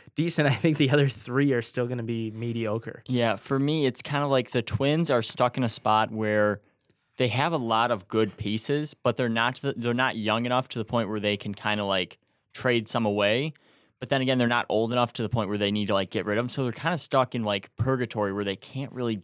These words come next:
Speaker 2: do much with any of their pieces.
Speaker 1: Yeah.
Speaker 2: So they're just gonna be a consistent playoff team for the next couple of years unless they,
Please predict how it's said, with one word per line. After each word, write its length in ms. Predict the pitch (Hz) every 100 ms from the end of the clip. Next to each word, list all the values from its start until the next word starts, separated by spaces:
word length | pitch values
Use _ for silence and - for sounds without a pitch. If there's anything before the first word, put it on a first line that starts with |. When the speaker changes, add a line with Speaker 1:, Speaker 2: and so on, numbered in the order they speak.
| -
Speaker 2:
do 160 | 104
much 320 | 110 104 101 -
with 140 | 101
any 240 | 101 104 101
of 60 |
their 140 | 90 85
pieces. 580 | 101 98 - 71 - - _ - -
Speaker 1:
Yeah. 180 | - -
Speaker 2:
So 140 | 117
they're 100 | 117
just 220 | 113 131
gonna 140 | 143 123
be 340 | 123 120 107
a 80 | 95
consistent 540 | - 107 127 120 127
playoff 280 | 120 113 110
team 200 | 117 110
for 100 | 107
the 60 | 104
next 220 | 104 -
couple 200 | 113 104
of 60 |
years 280 | 104 104 104
unless 280 | 101 104 -
they, 340 | 110 101 98